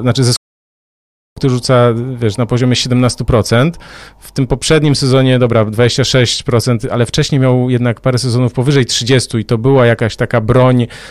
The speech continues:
że on też mógł wyciągnąć tego, ym, swojego obrońcę spod kosza, ale się źle, moim zdaniem, dlatego,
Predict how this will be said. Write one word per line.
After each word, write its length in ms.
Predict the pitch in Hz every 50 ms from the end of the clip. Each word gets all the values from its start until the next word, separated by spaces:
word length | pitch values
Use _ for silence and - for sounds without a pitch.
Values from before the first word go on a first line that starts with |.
| - - -
że 100 | 113 117
on 80 | 117
też 180 | 110 131 120 -
mógł 160 | 131 123 113
wyciągnąć 560 | 113 120 - - 131 123 120 117 113 110 -
tego, 580 | - 120 104 110 110 107 107 107 110 110 110 110 - - 110 107 107 107 107 110 104 107
ym, 560 | 104 104 104 104 107 107 110 110 - - - -
swojego 340 | - - - 123 120 117 120
obrońcę 320 | 110 107 117 120 110 120 110
spod 220 | - - 139 -
kosza, 300 | - 101 - - 127 156 - - - - - - - - - _ -
ale 340 | 110 117 120 120 120 120 110 - - - - - _ _ _ _ _ _ _ _ _ _ _ _ _ _ _ _ _ _ _ - -
się 160 | - - 117
źle, 260 | 110 110 123 135 131
moim 260 | 127 131 135 143 135
zdaniem, 280 | 120 139 143 139 131 131
dlatego, 680 | 120 123 113 - - 131 127 113 110 113 120 151 202